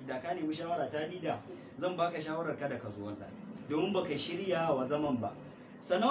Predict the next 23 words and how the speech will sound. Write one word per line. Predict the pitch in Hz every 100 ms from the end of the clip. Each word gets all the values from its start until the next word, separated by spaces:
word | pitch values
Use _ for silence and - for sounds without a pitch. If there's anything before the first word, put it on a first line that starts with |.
| 302
wannan | 254
gabar | 254 247 214
da | 190
kake | 208 220 175
magana, | 151 151 170 147
malam, | 143 143 123 113 - - - - 135
bari | 156 190 208 208 214 190
in | 175 156
gaya | 175 160 151
maka | 151 147
malaman | 131 131 127 156 156
da | 127
suka | - 131
gabace | 131 127 117 - 214
mu | 226 - - - - - - - - 127
wajen | 160 170 180 170
sukar | - 247 277 - 226
ilimin | 160 185 185 160 160 165
tasawuf | 151 151 156 151 - - 120
da | 135
bayyana | 175 214 214 165
cewa | 160 180 156
ya | 151